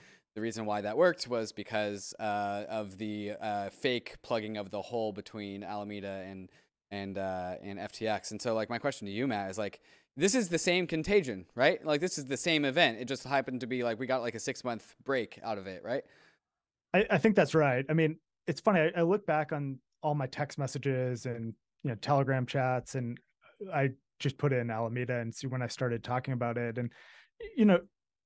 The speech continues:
Speaker 2: early days and, like, looking at pitch decks and things like that. But then there's a lot of chatter around the covid crash. So what was that, like,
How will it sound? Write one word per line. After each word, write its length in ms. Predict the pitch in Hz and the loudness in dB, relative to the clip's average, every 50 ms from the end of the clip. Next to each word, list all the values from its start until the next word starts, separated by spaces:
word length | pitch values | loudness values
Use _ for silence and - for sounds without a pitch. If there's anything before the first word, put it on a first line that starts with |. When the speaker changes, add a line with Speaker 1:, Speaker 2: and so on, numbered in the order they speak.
| _ - | _ 8
Speaker 2:
early 300 | 220 226 247 220 190 170 | 10 12 12 12 10 10
days 440 | 139 151 147 151 160 165 160 139 147 | 8 6 6 8 8 6 6 6 4
and, 160 | 143 139 135 | 4 4 4
like, 180 | 131 127 120 135 | 2 0 0 2
looking 300 | 147 147 143 - 147 127 | 2 2 2 0 -6 -6
at 100 | 117 - | -6 -6
pitch 180 | - 147 - | -6 -6 -2
decks 280 | - 151 143 135 - - | 0 0 0 0 -2 -4
and 100 | 143 135 | -2 0
things 180 | 151 139 131 | 0 0 0
like 140 | 143 131 - | 0 0 0
that. 200 | 143 135 135 131 | 0 0 0 0
But 140 | - 143 - | -2 -2 2
then 240 | - 156 151 151 160 - | 2 4 4 2 0 2
there's 180 | 165 165 151 143 | 4 4 4 4
a 60 | 156 | 4
lot 260 | 135 156 196 254 294 | 2 2 0 2 0
of 100 | - - | -2 0
chatter 600 | - - 180 156 147 151 147 147 147 143 139 143 - 147 | 0 0 0 0 0 0 0 0 -2 -2 -4 -6 -6 -6
around 600 | 139 135 135 131 131 131 135 127 127 120 123 - _ _ _ _ - 156 | -4 -2 -2 -2 -2 -2 -4 -4 -6 -8 -10 -14 _ _ _ _ -12 -6
the 140 | 131 139 | -4 -4
covid 420 | 131 - - 147 143 120 127 131 - | -4 0 2 4 4 4 2 -2 -4
crash. 480 | - 117 104 104 107 - - - - | -6 -8 -8 -8 -10 -10 -10 -8 -6
So 180 | - - 143 131 | 0 2 2 4
what 160 | 127 135 143 | 4 2 0
was 140 | 139 131 - | 0 -2 -2
that, 180 | - 120 110 - | -2 -4 -4 -4
like, 200 | 123 117 117 | -4 -6 -6